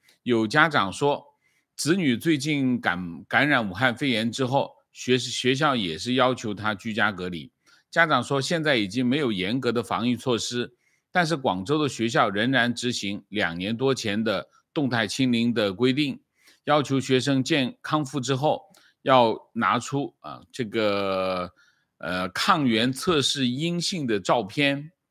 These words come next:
或者是感染就诊的记录，还有就是医院诊断证明，哎，家长签字、承诺书，啊，才能让他上学。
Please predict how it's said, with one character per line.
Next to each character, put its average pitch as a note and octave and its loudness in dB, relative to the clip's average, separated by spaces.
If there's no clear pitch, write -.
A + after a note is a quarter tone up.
或 D3+ 4
者 A2 0
是 A#2+ -2
感 G2+ 2
染 F#2+ 0
就 C#3 0
诊 D#2+ -8
的 D#2 -10
记 B2+ -2
录， D#3 -2
还 A#2 2
有 C3 4
就 G2+ -4
是 A2+ -2
医 B2+ -6
院 C#3+ 2
诊 E2 -4
断 B2 2
证 C#3+ 0
明， F#2 -4
哎， - -18
家 C3+ 4
长 F2 -4
签 C3 0
字、 D3 -4
承 G#2+ -4
诺 C3 2
书， D3 -6
啊， - -14
才 G2+ -2
能 A#2+ 0
让 A2+ 2
他 A2 -4
上 A2+ -2
学。 F2+ -10